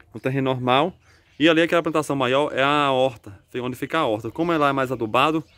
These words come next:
o milho cresceu, desenvolveu muito mais, né? Aqui também tem um pé de chuchu. Eu já vi até uns chuchus aqui, ó. É um pé de chuchu entrega-, integrado com um pé de uva.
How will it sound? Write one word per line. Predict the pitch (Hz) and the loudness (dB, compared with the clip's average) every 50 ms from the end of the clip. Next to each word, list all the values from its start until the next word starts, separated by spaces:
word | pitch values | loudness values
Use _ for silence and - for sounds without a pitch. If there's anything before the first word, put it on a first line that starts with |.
| _ - _ _ _ | _ -20 _ _ _
o | - 131 | -8 -4
milho | 135 139 143 139 | 0 0 0 0
cresceu, | - 151 147 139 - - 127 127 | 0 -2 -2 -2 -2 -4 -2 -2
desenvolveu | 127 131 135 135 139 123 120 127 | -2 -4 -4 -4 -4 -2 -2 -4
muito | 127 135 151 156 - 165 | -2 -2 -2 -2 -2 -2
mais, | 127 104 101 104 | 0 0 -2 0
né? | 131 143 185 185 - - - - - - - - - - - - - - - - - - - - - - - - - - - - - - | -2 -2 -2 -4 -8 -16 -16 -18 -18 -16 -14 -14 -14 -14 -16 -18 -16 -16 -16 -16 -16 -18 -18 -18 -18 -18 -16 -16 -18 -14 -14 -16 -12 -6
Aqui | - - | -4 2
também | 147 160 160 165 | 4 4 4 4
tem | 165 170 | 2 2
um | 160 | 2
pé | 160 160 | 4 2
de | 160 151 | 2 2
chuchu. | - - 135 - - - - 147 160 180 185 185 190 190 190 - - - - - - - - - - - - - - - - - - - | 0 -4 -6 -6 -6 -2 2 4 4 4 4 4 2 0 -2 -6 -12 -20 -20 -20 -20 -20 -20 -20 -20 -20 -20 -20 -20 -20 -20 -20 -10 -8
Eu | 127 | -2
já | 123 151 151 | 2 2 4
vi | 143 156 | 4 4
até | 151 151 165 | 2 2 0
uns | 185 175 | -2 -2
chuchus | - 226 196 - - 175 165 160 | -4 -8 -10 -4 -4 -2 -2 -2
aqui, | 151 - 123 110 | -4 -4 -4 -4
ó. | 110 139 156 - - - _ - - - - - - - - - | -4 -4 -6 -10 -20 -20 _ -20 -20 -20 -20 -20 -20 -20 -2 0
É | 131 | 0
um | 147 143 | 2 4
pé | - 151 | 4 4
de | 156 | 4
chuchu | 151 - 165 151 - - - 156 180 202 | 4 2 0 -2 0 0 2 2 2 2
entrega-, | 185 170 - 180 165 147 131 - | 0 -2 -2 -2 -2 -2 -4 -4
integrado | 135 143 - 147 143 135 123 131 139 151 160 | -4 -4 0 0 0 2 4 4 4 4 2
com | 151 156 156 160 175 170 - _ _ _ _ _ _ _ _ | 0 0 0 0 -2 -6 -10 _ _ _ _ _ _ _ _
um | - 135 131 | -8 -8 -8
pé | - - 143 147 151 | -2 0 2 4 4
de | 147 131 - 165 170 | 2 2 2 2 4
uva. | 151 143 156 160 139 117 110 104 104 | 4 4 4 2 0 -2 -8 -8 -10